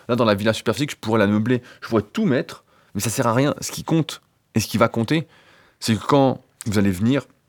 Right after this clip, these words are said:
on passe des bons moments, qu'on soit heureux, qu'on, ce soit le bonheur, en fait. Et ça, c'est pas les possessions, c'est pas, c'est pour ça que la jalousie, pff, le fait d'envier, je, j'ai du mal à comprendre.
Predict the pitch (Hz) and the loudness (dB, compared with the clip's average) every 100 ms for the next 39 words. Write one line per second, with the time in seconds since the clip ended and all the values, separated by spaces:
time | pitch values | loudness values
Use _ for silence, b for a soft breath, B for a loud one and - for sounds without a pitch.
0 | _ _ _ _ - - 101 131 110 98 | _ _ _ _ -16 -8 -4 0 0 2
1 | 104 104 104 107 110 - - 107 - 107 | 2 4 4 4 2 -4 -4 -2 0 0
2 | - 131 117 120 127 B B B B B | 2 4 4 4 2 B B B B B
3 | 117 107 101 - _ _ _ _ _ - | 0 2 2 -2 _ _ _ _ _ -10
4 | 117 131 110 131 160 202 85 - 85 - | 2 2 6 4 4 2 0 -4 -8 -6
5 | 110 151 147 120 135 120 113 _ _ _ | -2 0 0 0 0 0 -4 _ _ _
6 | _ _ _ - 101 120 - 113 107 95 | _ _ _ -6 -2 0 0 -2 -4 -6
7 | - - 117 117 107 b b - 160 131 | -8 0 2 2 0 b b -2 -2 2
8 | 113 120 117 110 131 98 - _ b b | 2 2 0 0 -4 -4 -10 _ b b
9 | b b b b b b b _ _ - | b b b b b b b _ _ -20
10 | - - 113 110 127 104 123 120 123 104 | -18 -10 -4 0 2 2 2 2 2 2
11 | 92 - _ _ _ - 113 110 127 110 | 0 -6 _ _ _ -8 -6 -2 0 0
12 | 120 110 127 | -2 -4 -4